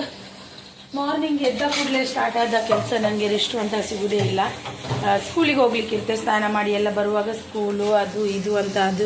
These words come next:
ಇರುತ್ತೆ, ಬಟ್ಟೆ ಮಡ್ಚೋದು ಅದು ಎಲ್ಲ. ಒಂದು ಅರ್ಧ ಗಂಟೆ ಆದರೂ ರೆಸ್ಟ್ ಸಿಕ್ಕಿದ್ರೆ ಎಲ್ರಿಗೂ ಒಳ್ಳೇದಲ್ವಾ? ಇಲ್ಲಿ ಬಿಸಿ ನೀರು ಕುಡಿಲಿಕ್ಕೆ ಅಂತ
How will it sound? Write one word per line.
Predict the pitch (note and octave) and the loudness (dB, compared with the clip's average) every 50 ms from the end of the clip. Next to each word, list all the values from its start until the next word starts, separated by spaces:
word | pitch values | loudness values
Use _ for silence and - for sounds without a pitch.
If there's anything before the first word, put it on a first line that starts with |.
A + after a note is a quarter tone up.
| G#3 G3+ G3+ | 4 4 4
ಇರುತ್ತೆ, | G3 G3 G3 - G3+ A3+ C#4 - - - - - - - - - - - - - | 4 2 2 2 2 2 2 0 -4 -8 -8 -10 -10 -12 -12 -14 -14 -12 -4 0
ಬಟ್ಟೆ | G#3+ G#3+ G#3+ G#3+ A#3+ A#3 | 2 2 2 2 0 0
ಮಡ್ಚೋದು | A3 G#3 G#3 G3+ - - G#3 F#3+ G3+ G3+ G#3 G#3+ | 0 -2 -4 -6 -6 -6 -6 -6 -4 -4 -4 -4
ಅದು | G#3 G3+ G#3+ | -2 -2 -2
ಎಲ್ಲ. | G#3+ G#3 G3+ F#3+ F#3+ G3 A3 - - - C4+ | 0 0 -2 -2 -2 -2 -2 -4 -4 -4 -2
ಒಂದು | C#4 C#4+ | 0 0
ಅರ್ಧ | C4+ C#4 B3+ - E4+ D#4+ E4+ | 0 0 0 0 0 2 2
ಗಂಟೆ | D#4+ C#4 D#4+ | 2 4 4
ಆದರೂ | D#4 D4+ D#4 C#4+ C#4+ C#4+ C#4 | 4 4 4 2 2 2 0
ರೆಸ್ಟ್ | - - - - | 0 -2 -2 -4
ಸಿಕ್ಕಿದ್ರೆ | D4 - - C#4+ A#3+ C4+ C4+ C4+ C4 C4 - - - - - - - - - A3+ A3 | -6 -4 -2 -2 0 0 2 2 0 0 -2 -8 -16 -18 -18 -18 -14 -4 -2 2 2
ಎಲ್ರಿಗೂ | A3+ A#3+ B3+ B3+ B3 A#3 B3+ B3 A#3+ A#3+ A#3 A3+ A3 | 2 4 2 2 2 2 4 4 6 6 6 6 4
ಒಳ್ಳೇದಲ್ವಾ? | G#3+ G#3 G#3+ G#3+ G3+ G3+ G3 G3+ G#3 B3 C#4+ - - - - - - - - - - - - - - - - - - - - - - | 4 4 2 2 2 2 2 4 4 4 4 2 -4 -10 -12 -14 -14 -14 -14 -12 -12 -12 -12 -12 -12 -12 -12 -14 -14 -14 -14 -4 0
ಇಲ್ಲಿ | B3+ B3+ B3+ | 4 4 4
ಬಿಸಿ | G3+ G#3 C4 B3+ - E4+ | 6 4 4 4 4 4
ನೀರು | D4+ - C#4+ C4 B3+ B3 - | 4 4 4 4 2 0 0
ಕುಡಿಲಿಕ್ಕೆ | B3+ C4 C#4 C#4+ C#4 C#4 C4 - B3 | 2 4 6 6 6 4 4 4 2
ಅಂತ | A3+ A3 A#3 | 2 4 2